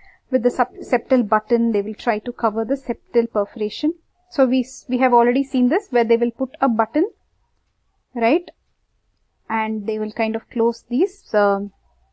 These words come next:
holes. Right? So anyways, that has a separate video. In this video, we want to cover what? The deviated nasal septum, how to fix, right?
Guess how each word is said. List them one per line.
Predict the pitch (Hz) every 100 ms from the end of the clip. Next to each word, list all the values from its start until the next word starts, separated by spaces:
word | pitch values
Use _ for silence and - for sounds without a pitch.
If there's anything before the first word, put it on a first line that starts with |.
| _ - - _ - - - - _ _
holes. | - 208 202 190 - - - _ _ _ _ _ _ _ _ _ _ _ _ _ _ _ -
Right? | 226 359
So | - 262
anyways, | 240 226 214
that | 226
has | 254 240
a |
separate | 247 247 226 240
video. | 226 214 285
In | 269
this | 247 330
video, | - 269 277
we | 247 233
want | 226 226
to |
cover | 262 233 220 233
what? | 214 254 - - _ _ _ _ _ _ _ _ _ _ _ -
The | 233
deviated | 202 247 277 311 330 349
nasal | 269 240 247 277 262
septum, | 247 - 339 427 -
how | 247
to | 240 339
fix, | - - - - -
right? | 220 392